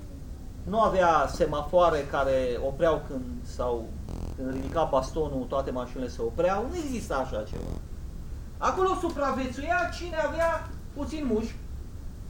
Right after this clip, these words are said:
să poată să muncească. Îi rămânea doar o singură slujbă. Să cerșească. Și ca să fii un cerșetor,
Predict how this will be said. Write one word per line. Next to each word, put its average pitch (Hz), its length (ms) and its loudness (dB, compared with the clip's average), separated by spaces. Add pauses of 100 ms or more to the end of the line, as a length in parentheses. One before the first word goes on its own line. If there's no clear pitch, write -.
(400)
să - 220 0
poată 220 240 0
să 254 120 -4
muncească. 294 580 -6 (1800)
Îi 311 200 2 (100)
rămânea 370 340 4
doar 381 180 2
o 349 40 2
singură 320 340 4
slujbă. 220 600 0 (1080)
Să - 440 -4 (1040)
cerșească. - 600 -8 (3000)
Și - 60 -12
ca 147 180 -2
să 147 120 -4
fii 220 120 -6
un 202 100 -2
cerșetor, 156 600 -4